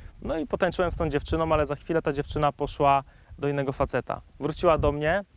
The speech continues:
za chwilę i to, co ja zrobiłem, to było coś na zasadzie, „Wiesz co, idź sobie dalej tańczyć, po co ty tu przychodzisz, tak?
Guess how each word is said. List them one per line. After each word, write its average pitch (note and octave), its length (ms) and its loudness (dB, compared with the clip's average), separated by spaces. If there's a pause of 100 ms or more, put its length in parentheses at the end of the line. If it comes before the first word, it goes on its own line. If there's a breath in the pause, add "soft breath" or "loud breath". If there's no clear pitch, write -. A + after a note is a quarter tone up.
(240)
za C3 140 2
chwilę F3+ 420 0 (400 soft breath)
i D3+ 100 -6
to, - 100 -4
co G3+ 100 2
ja F#3 60 6
zrobiłem, E3 440 0
to D#3+ 120 -2
było D#3 240 2
coś - 180 -6
na D#3 80 0
zasadzie, C#3+ 380 -2
„Wiesz D3+ 120 -10
co, C4 140 -6
idź D4+ 120 -6
sobie D3 180 0
dalej B2+ 220 2
tańczyć, - 380 -2
po - 80 -8
co C#3+ 100 -2
ty - 60 -10
tu A#2 100 -6
przychodzisz, A2 460 -4
tak? B2+ 240 2